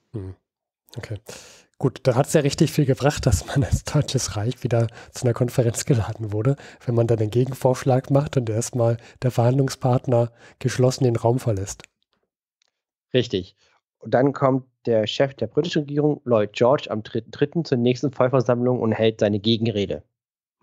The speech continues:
Speaker 2: Und er sagt, ich fasse das jetzt, weil das ist etwas relativ trocken und ich fasse das bewusst mit meinen eigenen Worten zusammen und hoffe, dass das dadurch, ähm, etwas, ähm, nachvoll-, also be-,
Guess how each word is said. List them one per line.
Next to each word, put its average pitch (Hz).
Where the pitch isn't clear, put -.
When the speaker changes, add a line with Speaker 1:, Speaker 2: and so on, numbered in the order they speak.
Speaker 2:
Und 123
er 143
sagt, 101
ich 117
fasse 139
das 139
jetzt, -
weil 120
das 120
ist -
etwas 127
relativ 131
trocken 123
und 113
ich 110
fasse -
das 135
bewusst 143
mit 131
meinen 113
eigenen 127
Worten 123
zusammen 117
und 113
hoffe, 123
dass 120
das 120
dadurch, 113
ähm, 107
etwas, -
ähm, 104
nachvoll-, 117
also 107
be-, -